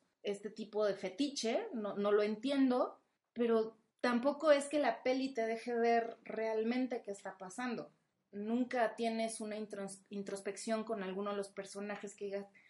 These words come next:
"¿Qué está pasando por su cabeza y por qué está haciendo esto?". Entonces, eh,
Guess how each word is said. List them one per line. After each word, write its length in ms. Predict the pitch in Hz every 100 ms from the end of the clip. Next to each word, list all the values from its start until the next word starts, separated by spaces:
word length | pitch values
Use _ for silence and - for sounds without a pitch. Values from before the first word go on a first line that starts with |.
| _ _ _
"¿Qué 100 | 269
está 260 | 254 269 262
pasando 360 | 233 226 226
por 100 | 202
su 160 | 180 180
cabeza 400 | 180 180 196 202
y 40 | 196
por 260 | 185 185
qué 160 | 233 254
está 220 | 226 202
haciendo 380 | 185 196 185 208
esto?". 400 | 240 240 151 - _ _
Entonces, 640 | - 214 220 240 226 - - -
eh, 220 | 175